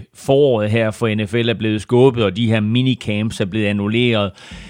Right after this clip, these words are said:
så er N F L jo ude i en snak om, at de faktisk vil starte training camp i midt juli. Sådan så de her, øh, tolv fjorten dages træning,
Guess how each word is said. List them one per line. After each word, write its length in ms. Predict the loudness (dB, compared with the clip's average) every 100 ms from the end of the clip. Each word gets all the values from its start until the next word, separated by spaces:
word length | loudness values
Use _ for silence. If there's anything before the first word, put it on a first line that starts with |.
| -20 _
så 800 | -14 -10 -8 -8 -2 0 0 -2 -2
er 220 | 0 -2 -2
N 20 |
F 60 | -4
L 80 |
jo 120 | -2 -2
ude 160 | -2
i 20 |
en 80 | -4
snak 320 | -4 -2 -2
om, 220 | -2 -2 -6 _ -6
at 220 | -4 -2
de 100 | -4
faktisk 480 | 0 -2 -2 -6 -6
vil 80 | -6
starte 300 | -4 -6 -6
training 380 | -6 -4 -4 -4
camp 280 | -4 -6 -6
i 40 | -4
midt 280 | -2 -4 -2
juli. 420 | -2 -2 -6 -16 -18 -12
Sådan 360 | -4 0 0
så 160 | 0 -2
de 180 | 0 2 4
her, 360 | 4 4 0 -4 -4
øh, 200 | -4 -2
tolv 240 | -2 -2
fjorten 360 | 0 -2 -2 -4
dages 240 | -4 -6
træning, 480 | -4 -2 -2 -2